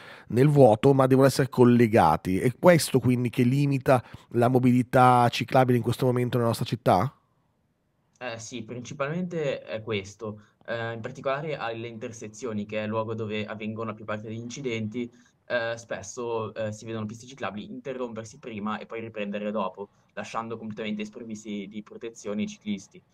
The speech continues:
Speaker 2: E questo ovviamente frena innanzitutto i, i ciclisti ad usare la bici, eh, ma frena appunto anche, ehm, altre persone esterne ad usare la bici.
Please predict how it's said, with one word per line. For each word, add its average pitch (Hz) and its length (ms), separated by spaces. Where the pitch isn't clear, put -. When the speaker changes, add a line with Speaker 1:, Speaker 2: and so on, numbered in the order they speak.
Speaker 2:
E - 80
questo 120 320
ovviamente 120 540
frena 113 600
innanzitutto 123 760
i, 120 260
i 123 40
ciclisti 127 460
ad 127 100
usare 123 300
la 123 140
bici, 110 360
eh, 113 340
ma 123 180
frena 123 360
appunto 110 420
anche, 110 480
ehm, 101 680
altre 117 340
persone 110 540
esterne 110 580
ad 104 100
usare 101 480
la 101 120
bici. 95 380